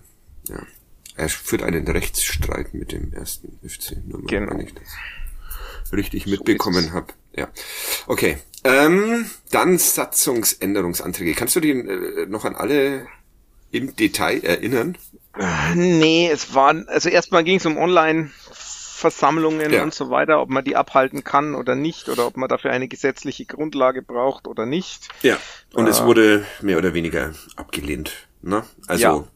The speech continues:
Speaker 1: es ist jetzt so, dass, äh, nach wie vor oder weiterhin, ähm, Online-Mitgliederversammlungen dann möglich sind, wenn es die Gesetzeslage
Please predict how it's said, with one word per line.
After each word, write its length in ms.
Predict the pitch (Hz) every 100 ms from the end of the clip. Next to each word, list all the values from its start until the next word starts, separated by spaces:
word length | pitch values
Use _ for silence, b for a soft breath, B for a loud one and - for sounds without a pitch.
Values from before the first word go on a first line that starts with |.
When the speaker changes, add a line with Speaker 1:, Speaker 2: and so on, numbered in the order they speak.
| _ _ 80
Speaker 1:
es 120 | -
ist 160 | 87 -
jetzt 180 | 80 -
so, 120 | 76
dass, 420 | 80 71 - -
äh, 260 | - 69 67
nach 400 | 73 67 76 -
wie 100 | 76
vor 360 | - 65 69 -
oder 200 | 87 78
weiterhin, 480 | 73 - 82 82 87 B B B B _
ähm, 500 | 78 76 76 69 78 - _ _ _ _
Online-Mitgliederversammlungen 1500 | 80 98 95 76 76 80 87 92 98 80 85 85 76 76 67
dann 220 | 76 78
möglich 420 | 76 71 73 -
sind, 800 | - - - - 76 71 69 76
wenn 240 | 67 69 73
es 440 | - 69 - -
die 200 | - 78
Gesetzeslage 920 | - 76 - - 76 - - - 67